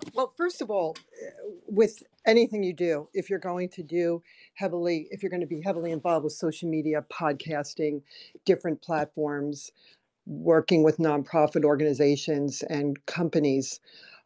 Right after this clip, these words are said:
uh, you have to be really laser focused. Well, for me, I know everybody has their own little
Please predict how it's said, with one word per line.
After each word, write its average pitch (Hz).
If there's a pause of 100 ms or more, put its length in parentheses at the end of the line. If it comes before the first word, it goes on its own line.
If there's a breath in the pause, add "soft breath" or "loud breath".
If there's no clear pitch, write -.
uh, 170
you 165
have 202
to 220
be 180
really 175
laser 156
focused. -
Well, 190
for 208
me, 190
I 185
know 185
everybody 196
has 185
their 185
own 220
little 262